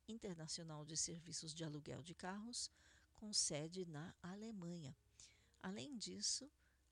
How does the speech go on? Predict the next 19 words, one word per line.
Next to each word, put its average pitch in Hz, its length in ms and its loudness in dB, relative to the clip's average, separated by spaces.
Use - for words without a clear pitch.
a 156 100 0
empresa 156 880 2
de 165 160 0
dados 170 580 0
de 160 140 -6
trânsito 151 540 -4
israelense 160 640 0
Moovit 190 600 -6
também - 360 -10
foi 202 200 -4
trazida 180 420 -2
para 165 200 0
a 185 40 -4
parceria. - 600 -2
Moovit 214 920 2
é, 170 480 2
é 180 40 4
aquele 190 640 0
aplicativo 185 1200 2